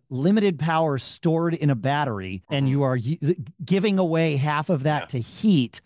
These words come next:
Speaker 1: if the convenience factor is worth it, then great. But just be aware that you're wasting it, for lack of a better
Speaker 2: I
Speaker 1: term,
Speaker 2: think I have
Speaker 1: that
Speaker 2: that.
Speaker 1: power.
Speaker 2: I have that
Speaker 1: Yeah.
Speaker 2: model without the pop socket.
Speaker 1: Yeah.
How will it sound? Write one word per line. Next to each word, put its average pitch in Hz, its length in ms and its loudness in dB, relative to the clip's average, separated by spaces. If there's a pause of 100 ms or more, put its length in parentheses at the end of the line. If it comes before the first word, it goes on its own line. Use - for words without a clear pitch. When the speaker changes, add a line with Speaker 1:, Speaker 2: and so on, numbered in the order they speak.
(160)
Speaker 1:
if 240 240 0
the 208 80 0
convenience 240 560 2
factor 202 400 0
is 160 100 2
worth 277 220 0
it, 175 200 2
then 220 160 2
great. 294 360 -2 (140)
But 196 240 -2
just - 280 0
be 214 140 2
aware 170 600 2
that 160 200 -2 (120)
you're 139 300 0
wasting 139 760 0 (140)
it, - 340 -4
for - 220 -8
lack 127 240 0
of 113 60 -2
a 117 40 0
better 107 200 -2
Speaker 2:
I 156 40 -2
Speaker 1:
term, 127 140 -2
Speaker 2:
think 110 120 0
I - 80 -2
have 131 280 -4
Speaker 1:
that - 80 -10
Speaker 2:
that. 101 240 -2
Speaker 1:
power. 78 160 -8 (100)
Speaker 2:
I 104 120 -6
have 110 120 -4
that 110 160 -4
Speaker 1:
Yeah. 110 40 -18
Speaker 2:
model 104 460 -2
without 101 320 -4
the 95 120 -10
pop - 320 -6
socket. - 400 -8 (160)
Speaker 1:
Yeah. 113 300 -2